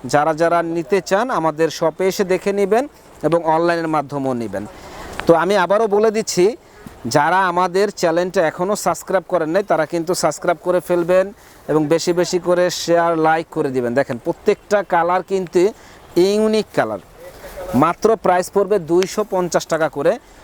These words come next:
তো গায়ে হলুদের যারা নিতে চান যে, "ভাই, আমার অনেকগুলা দরকার, পঞ্চাশ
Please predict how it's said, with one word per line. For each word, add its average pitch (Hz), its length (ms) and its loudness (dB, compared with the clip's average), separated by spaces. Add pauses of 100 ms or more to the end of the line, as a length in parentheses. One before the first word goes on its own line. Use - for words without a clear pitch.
(160)
তো 151 80 0
গায়ে 160 300 0
হলুদের 214 580 0
যারা 165 260 2
নিতে 190 320 0
চান 185 340 0 (280)
যে, 160 120 2
"ভাই, 175 300 0
আমার 175 240 -2
অনেকগুলা 170 480 0
দরকার, 156 500 0
পঞ্চাশ 156 360 -4